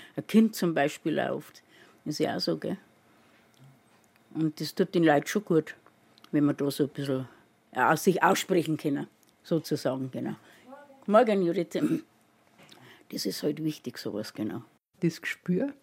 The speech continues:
Speaker 2: glaube ich, das muss die Emmy auch haben. Zu wem muss sie sich ein bisschen hinsitzen? Für wen muss sie sich ein bisschen Zeit nehmen? Der braucht mich jetzt, der braucht jetzt eine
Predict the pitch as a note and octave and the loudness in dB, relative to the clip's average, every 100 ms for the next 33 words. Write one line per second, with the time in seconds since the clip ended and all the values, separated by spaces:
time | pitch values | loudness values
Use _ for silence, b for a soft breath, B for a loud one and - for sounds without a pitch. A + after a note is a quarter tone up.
0 | _ _ _ _ - C3+ E3+ F3 F3 - | _ _ _ _ -4 0 0 0 -2 -2
1 | E3+ F3+ - D#3+ D#3+ - D#3 E3+ G3+ - | -2 -2 -4 -2 -2 -4 -6 -4 -2 0
2 | D#3+ G3 G3+ G3 G3 F3+ F3+ F3+ F#3 E3+ | 4 6 6 4 2 -2 0 0 0 -2
3 | E3+ C#3 A#3+ - C#3+ - A3 A#3 B B | 0 4 4 2 -2 -2 -4 -4 B B
4 | - F3+ E3+ G#3+ G3 F#3+ - E3+ F3+ F3 | -4 -2 2 2 2 0 -4 -4 -2 0
5 | G#3 F#3+ D3 - D#3+ F#3+ G3 C3 D#3+ G3+ | -2 -2 -2 -2 -2 0 0 0 0 -4
6 | B B D3+ - D3 F#3 A#3+ - F3+ E3+ | B B -2 -2 -2 0 -2 0 2 4
7 | C3 D3+ - F#3 A3 B B B D3+ D#3 | 4 0 -2 -6 -6 B B B -4 -4
8 | D3 F#3+ - A3 A3+ - A#3+ | -4 -6 -4 -4 -4 -2 -4